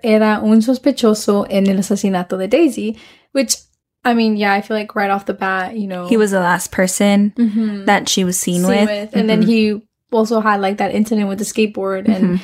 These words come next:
Speaker 1: you know, he seems to be, like, a toxic ex, so.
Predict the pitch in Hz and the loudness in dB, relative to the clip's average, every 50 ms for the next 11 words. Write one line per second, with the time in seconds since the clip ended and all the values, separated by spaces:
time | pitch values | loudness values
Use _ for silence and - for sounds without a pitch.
0 | - - _ _ _ - 214 208 196 190 190 190 190 196 196 196 196 - - 220 | -6 -20 _ _ _ 0 2 2 4 4 4 2 2 2 0 0 -2 0 2 2
1 | 214 214 214 - 214 185 190 190 180 180 - 185 - - 190 196 208 - - 208 | 2 2 2 0 -6 -4 -2 -2 -2 -2 -2 -4 -4 -2 0 0 0 0 -2 -4
2 | 208 202 196 190 185 185 - - - - - - - 202 | -2 -2 -2 -2 -4 -6 -10 -12 -8 -8 -8 -8 -8 -12